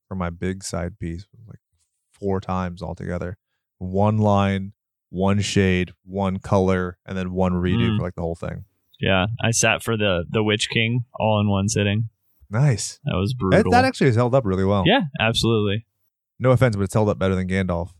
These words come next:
Speaker 1: It's just 'cause the muscle tissue in your chest is so
Speaker 2: I
Speaker 1: much
Speaker 2: think
Speaker 1: more.
Speaker 2: Gandalf should have definitely been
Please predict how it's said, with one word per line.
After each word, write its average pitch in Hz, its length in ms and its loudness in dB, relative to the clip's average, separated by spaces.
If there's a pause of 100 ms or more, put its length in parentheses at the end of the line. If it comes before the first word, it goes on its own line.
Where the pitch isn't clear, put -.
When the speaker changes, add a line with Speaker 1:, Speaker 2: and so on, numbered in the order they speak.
(160)
Speaker 1:
It's 101 80 -6
just 139 180 2
'cause 113 180 0
the 98 100 -2
muscle 104 340 0
tissue 95 480 0
in 104 100 -4
your 95 100 0
chest 113 340 0
is 92 80 -4
so 95 180 0
Speaker 2:
I 104 80 2
Speaker 1:
much 117 80 0
Speaker 2:
think 135 160 2
Speaker 1:
more. - 80 0
Speaker 2:
Gandalf 107 480 2
should 120 180 0
have 104 160 0
definitely 104 560 0
been 95 500 -2